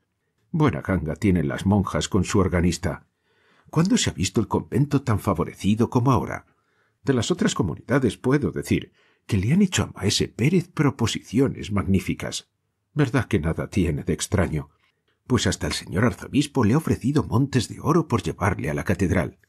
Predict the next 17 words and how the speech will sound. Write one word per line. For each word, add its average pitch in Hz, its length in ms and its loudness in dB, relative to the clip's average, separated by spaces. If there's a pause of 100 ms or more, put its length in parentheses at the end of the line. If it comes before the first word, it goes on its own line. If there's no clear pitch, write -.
(400)
Pero 165 240 4
él, 87 300 -2 (180)
nada. 113 640 0 (480)
Primero 87 400 0
dejaría 78 420 0
la 67 100 -6
vida 139 320 0
que 127 120 0
abandonar 92 440 0
su 73 200 0
órgano 80 380 -2
favorito. 80 600 -2 (580)
¿No 147 260 2
conocéis 175 600 0
a 127 60 2
maese - 440 0
Pérez? 57 360 -2